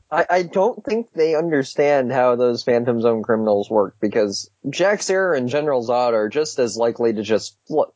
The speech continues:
flat out kill them as they are to be grateful. So, as the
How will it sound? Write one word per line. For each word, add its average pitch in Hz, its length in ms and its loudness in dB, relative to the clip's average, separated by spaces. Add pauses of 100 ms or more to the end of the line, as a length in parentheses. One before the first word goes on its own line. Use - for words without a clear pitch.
flat 160 240 0
out 120 260 0
kill 202 300 0
them 101 380 0 (240)
as 135 200 0
they 139 140 2
are 123 160 2
to 113 80 -4
be 110 140 -8
grateful. 113 560 -4 (140)
So, 143 420 0 (420)
as 165 440 0
the 160 640 -2